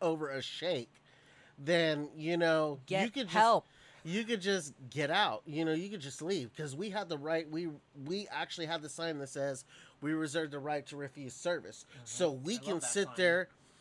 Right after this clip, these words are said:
Speaker 1: and we can tell them, "We're gonna refuse your service." And it could be a crew member that does it. And then we go tell management.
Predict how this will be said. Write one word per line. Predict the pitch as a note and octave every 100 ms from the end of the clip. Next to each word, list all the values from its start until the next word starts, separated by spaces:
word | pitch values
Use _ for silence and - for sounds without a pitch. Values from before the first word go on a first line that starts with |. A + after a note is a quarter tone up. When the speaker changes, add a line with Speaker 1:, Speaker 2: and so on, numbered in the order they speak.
| - _ F3+
Speaker 1:
and | E3+
we | F3 A3
can | E3
tell | B2+ E3 G#3+ G#3
them, | D3+ C3 B2+ - - _ _ -
"We're | C#3+ F#3+
gonna | D#3+ D#3
refuse | D3 C#3+ E3 C#3+
your | D3
service." | - F#3 D3+ D3
And | F#3 F3+
it | G3+
could | F#3+
be | D#3
a | A#2+
crew | - F#3+
member | C#3 A#2+
that | A2+ G#2+
does | B2+ B2
it. | C#3 D3+
And | D3
then | D#3+ D#3+ C#3+
we | D3 F3+
go | E3
tell | A#2+ C#3+
management. | C3 D#3 D3 A#2+ G#2+